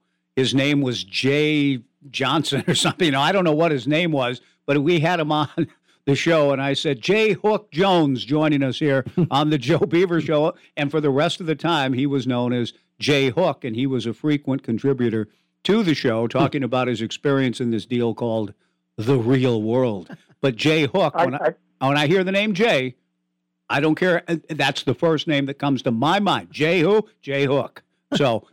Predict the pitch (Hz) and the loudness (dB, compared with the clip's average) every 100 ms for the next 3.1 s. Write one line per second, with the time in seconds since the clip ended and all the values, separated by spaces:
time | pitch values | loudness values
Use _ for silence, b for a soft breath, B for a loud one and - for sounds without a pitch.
0 | - 160 160 208 190 160 139 139 139 127 | -2 0 2 2 2 2 2 0 0 0
1 | 110 101 95 87 85 _ _ _ _ _ | -4 -6 -12 -18 -20 _ _ _ _ _
2 | - 185 - 302 320 285 233 240 190 208 | -2 0 2 0 2 2 2 2 0 -4
3 | 170 | -4